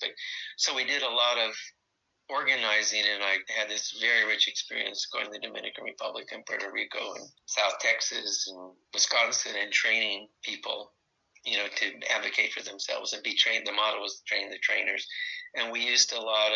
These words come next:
of the model of Paulo Freire.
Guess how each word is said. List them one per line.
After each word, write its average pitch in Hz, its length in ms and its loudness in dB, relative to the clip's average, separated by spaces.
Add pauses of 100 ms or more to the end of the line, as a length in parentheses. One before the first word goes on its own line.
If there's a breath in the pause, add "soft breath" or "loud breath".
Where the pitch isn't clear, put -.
of 104 60 -2 (340)
the 113 140 -2
model 110 540 2
of - 100 -10
Paulo 110 360 4 (140)
Freire. 117 400 4